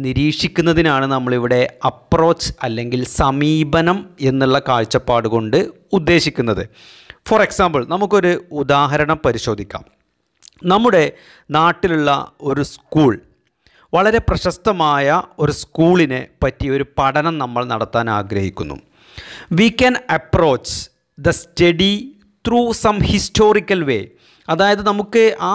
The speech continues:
സ്കൂളിൻ്റെ ചരിത്രപരമായ കാര്യങ്ങളിലൂടെ കടന്നു ചെന്നുകൊണ്ട് ആ സ്കൂളിനെ പറ്റിയിട്ട് പഠിക്കാം.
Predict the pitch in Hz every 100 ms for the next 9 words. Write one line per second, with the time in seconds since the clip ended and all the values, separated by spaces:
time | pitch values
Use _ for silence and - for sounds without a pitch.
0 | 220 - - 180 185 175 170 180 196 196
1 | 143 151 156 - 190 185 165 165 165 165
2 | 185 185 151 139 139 143 147 147 151 160
3 | 165 151 135 143 180 165 131 123 120 113
4 | 185 240 - - - 240 254 - 214 196
5 | 180 170 160 147 147 127 110 - 98